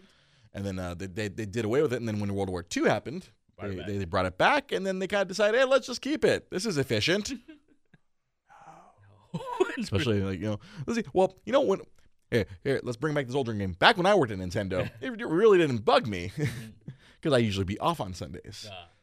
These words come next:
Speaker 1: But now I, I, I have this, gi-, I, one of my gigs, I, I work every single Sunday. So, like, this past daylight saving, 'cause you, daylight saving al-, always falls on a weekend.
Speaker 2: Yeah,
Speaker 1: Always do that.
Speaker 2: always falls on
Speaker 1: They always, they always do it between, you know, Saturday night, Sunday morning.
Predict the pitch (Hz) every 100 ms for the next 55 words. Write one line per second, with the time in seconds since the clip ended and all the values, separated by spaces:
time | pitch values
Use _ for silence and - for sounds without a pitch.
0 | _ - 160 214 131 117 120 107 120 117
1 | 107 101 107 - 113 135 139 107 95 107
2 | 92 98 87 107 107 - 107 101 101 92
3 | 127 98 82 82 - _ _ _ - -
4 | 98 92 90 92 104 95 95 92 92 98
5 | 92 92 113 107 113 120 127 123 117 90
6 | 98 - _ _ _ _ _ _ _ 104
7 | 107 - 101 98 101 101 85 85 82 -
8 | 98 95 90 87 87 - 120 113 113 110
9 | 98 98 107 123 127 117 - 98 107 101
10 | 104 98 95 92 131 139 143 143 147 139
11 | - 147 147 135 117 104 101